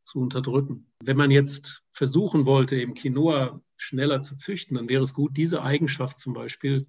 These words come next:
sehr schnell in viele Quinoa-Sorten zu bringen. Züchterisch wäre das ein Weg von Jahrzehnten. Äh, über Genome Editing wäre das extrem schnell zu erreichen. Ich kann also wirklich unsere Nahrungsbasis erweitern, die Diversität der Nahrungspflanzen, die wir nutzen können,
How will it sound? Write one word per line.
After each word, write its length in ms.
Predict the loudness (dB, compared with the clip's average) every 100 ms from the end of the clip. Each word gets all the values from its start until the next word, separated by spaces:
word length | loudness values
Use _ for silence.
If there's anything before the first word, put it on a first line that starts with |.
| -6
sehr 240 | -2 0
schnell 440 | 0 2 4 4 2
in 140 | -2
viele 380 | -4 -4 -2 -4
Quinoa-Sorten 880 | -4 -2 0 0 -4 -10 -12 -16 -20 _
zu 200 | -16 -14
bringen. 360 | -12 -12 -14 _
Züchterisch 880 | -4 -2 2 2 4 2 0 -8 _
wäre 240 | -6 0 2
das 180 | 0 0
ein 140 | 0
Weg 240 | 0 0
von 180 | -2 -4
Jahrzehnten. 580 | -4 -8 -4 -4 -4 -8 -16 _ -6
Äh, 180 | -4 -2
über 160 | -4
Genome 380 | -2 2 4 4
Editing 420 | 2 0 -2 -6
wäre 140 | -8 -10
das 140 | -10
extrem 440 | -10 -8 -2 0
schnell 460 | 0 -2 0 0 0 -8 _
zu 160 | -8
erreichen. 480 | -8 -10 -16 -18 -12
Ich 140 | -10 0
kann 160 | 2
also 240 | 2 2 2
wirklich 320 | 2 -2 -2
unsere 320 | -4 -2 -6
Nahrungsbasis 1500 | -4 -4 -2 -2 -4 -10 -14 -10 -6 -4 -2 -4 -6 -14 -18 _
erweitern, 640 | -10 -8 -2 -2 -2 -8
die 100 | -10
Diversität 640 | -6 -2 0 -2 0 0 0
der 80 | -4
Nahrungspflanzen, 800 | -2 -2 -2 -6 -6 -8 -12 -14 -16
die 100 | -12
wir 80 | -6
nutzen 320 | -6 -6 -10
können, 460 | -10 -12 -12 -18